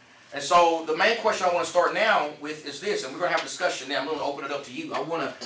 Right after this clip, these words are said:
I wanna, I wanna hear from you. I wanna hear from those of you who are married. Even if you haven't been married very long, talk, please. Really want the young folks here to just kinda listen right now.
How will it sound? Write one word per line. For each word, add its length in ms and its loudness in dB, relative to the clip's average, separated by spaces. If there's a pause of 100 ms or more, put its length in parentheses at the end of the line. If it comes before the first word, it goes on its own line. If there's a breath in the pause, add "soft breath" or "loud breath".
(340)
I 80 2
wanna, 360 4
I 140 2
wanna 180 2
hear 220 0
from 280 -4
you. 80 -6
I 60 0
wanna 160 -2
hear 180 -6
from 180 -8
those 280 0
of 140 -8
you 160 2
who 180 0
are 100 -4
married. 380 -2
Even 200 -6
if 80 -10
you 80 -4
haven't 200 2
been 160 -8
married 300 2 (100)
very 240 2
long, 440 0
talk, 380 2 (100)
please. 540 -6 (360 loud breath)
Really 200 2
want 240 -2
the 80 -8
young 220 0
folks 420 -2
here 260 -10
to 60 -10
just 220 -14
kinda 200 -4
listen 340 -4
right 220 -6
now. 240 -12